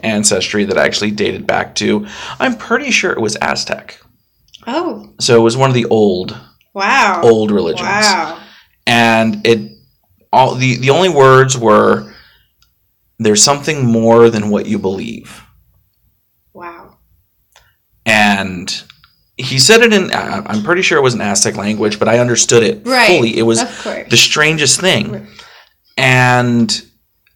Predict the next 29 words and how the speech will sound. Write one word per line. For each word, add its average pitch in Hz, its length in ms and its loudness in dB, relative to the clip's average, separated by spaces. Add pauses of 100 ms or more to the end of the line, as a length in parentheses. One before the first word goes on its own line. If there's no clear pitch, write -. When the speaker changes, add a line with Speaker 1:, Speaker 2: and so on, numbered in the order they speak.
(560)
Speaker 2:
I'm 220 80 -6
gonna 233 260 -2
pause 208 340 0
you - 120 0
Speaker 1:
Yeah, - 100 -2
Speaker 2:
for 208 140 -2
just 214 200 -2
Speaker 1:
go 214 80 4
Speaker 2:
a - 40 4
Speaker 1:
ahead. 196 320 0
Speaker 2:
second. 208 280 -4 (300)
I 208 100 -2
want 262 320 0
our 220 260 2
listeners 214 680 -4
to 202 120 -4
realize 180 640 -4
that 175 240 -6
every 226 260 -4
time 220 300 -4
I've 208 160 -2
been 196 140 -6
in 202 140 -6
circle 208 440 -6
with 220 180 -6
him, 254 300 -4
he 226 160 -6
has 214 260 -2
such 214 240 -6